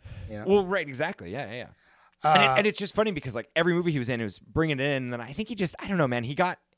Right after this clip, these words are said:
Speaker 2: he got the kid, and then he got, like,
Speaker 1: No,
Speaker 2: the
Speaker 1: it,
Speaker 2: idea to,
Speaker 1: it's
Speaker 2: like,
Speaker 1: 'cause it's
Speaker 2: have the kid
Speaker 1: like,
Speaker 2: do everything.
Speaker 1: no, it's because he fucking did Pursuit of Hap-, in Pursuit of Happiness, and everyone was
Speaker 2: Right.
Speaker 1: like, and then he got married, right? Which obviously that she did a number on him, but
Speaker 2: <laughs> Oh, wow,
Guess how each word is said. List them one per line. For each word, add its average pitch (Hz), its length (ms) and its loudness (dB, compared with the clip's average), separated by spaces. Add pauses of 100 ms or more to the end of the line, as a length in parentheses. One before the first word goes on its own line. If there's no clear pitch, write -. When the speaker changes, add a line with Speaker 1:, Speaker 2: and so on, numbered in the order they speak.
(120)
Speaker 2:
he - 140 -16
got 214 180 -2
the - 60 -8
kid, 165 520 2
and 156 180 -6
then 156 100 -4
he 147 120 -4
got, 147 260 -8
like, 131 100 -4
Speaker 1:
No, 170 160 6
Speaker 2:
the 113 60 -2
Speaker 1:
it, 110 120 -2
Speaker 2:
idea 202 320 -4
to, 214 60 4
Speaker 1:
it's 214 140 2
Speaker 2:
like, - 80 -4
Speaker 1:
'cause 202 540 6 (360)
it's 185 220 -2
Speaker 2:
have - 60 0
the 202 40 2
kid - 0 -
Speaker 1:
like, 165 360 4
Speaker 2:
do 98 60 -4
everything. 98 280 -8 (440)
Speaker 1:
no, 151 160 6
it's 139 180 0
because 160 640 0
he 139 200 -6
fucking 135 360 -4
did 131 160 -6
Pursuit 185 280 0
of 165 60 2
Hap-, 170 220 4
in 170 280 -2
Pursuit 180 240 0
of 202 100 2
Happiness, 147 460 2 (440)
and 156 120 6
everyone 180 340 6
was 160 140 2
Speaker 2:
Right. 156 300 6
Speaker 1:
like, 135 160 -6
and 139 100 -4
then 131 60 0
he 127 40 -2
got 120 120 0
married, 117 360 -2
right? 113 260 -2
Which 120 200 0
obviously 123 460 0
that 120 320 -2
she - 160 -8
did 120 140 -2
a - 20 -8
number 117 260 -2
on 120 160 0
him, 123 80 -6
but 127 160 2
Speaker 2:
<laughs> 147 240 0
Oh, 185 340 4
wow, 160 160 4